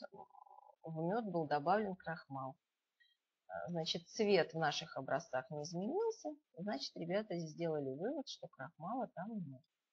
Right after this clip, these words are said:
Дальше <clears throat> определялось содержание патоки в меде. Патока — это продукт, который получается при производстве, а, с-,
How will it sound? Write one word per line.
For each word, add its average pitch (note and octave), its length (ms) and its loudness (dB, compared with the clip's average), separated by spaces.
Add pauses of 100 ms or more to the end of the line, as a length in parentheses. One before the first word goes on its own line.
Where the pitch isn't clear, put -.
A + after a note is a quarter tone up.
(2750)
Дальше A#3 600 8 (160)
<clears throat> G#3+ 320 4
определялось F#3 880 8 (120)
содержание F#3 760 4
патоки E3+ 540 4
в D3+ 100 -10
меде. A#2+ 320 -6 (600)
Патока — A#3 440 4
это G#3+ 420 8 (120)
продукт, G#3+ 460 4
который F#3+ 400 6
получается F#3 840 2
при G#3 120 2
производстве, F3 960 2 (360)
а, D3 160 -4
с-, - 140 -12